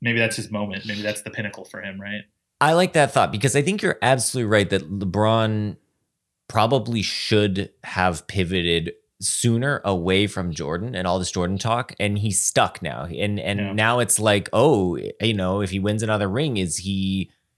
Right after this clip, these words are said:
Speaker 2: gonna overtake Jordan? And everyone's, like, putting him in their rankings, and they're like, "Jordan one, LeBron two or three or whatever," right? And all that stuff. And LeBron should just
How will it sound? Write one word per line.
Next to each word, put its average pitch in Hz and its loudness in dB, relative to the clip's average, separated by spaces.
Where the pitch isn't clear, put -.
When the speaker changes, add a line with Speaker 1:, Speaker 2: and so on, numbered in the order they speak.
Speaker 2:
gonna 101 0
overtake 107 2
Jordan? 98 2
And 82 -2
everyone's, 98 2
like, 92 -2
putting 117 -4
him 110 -2
in 104 -2
their 98 -2
rankings, 92 -2
and 85 -6
they're 87 -4
like, 87 -2
"Jordan 98 -2
one, 98 0
LeBron 95 0
two 101 -2
or 87 -4
three 95 -4
or 82 -2
whatever," 92 4
right? 82 0
And 95 -2
all 107 2
that 104 0
stuff. - -4
And 131 -2
LeBron 170 -2
should - -8
just - -2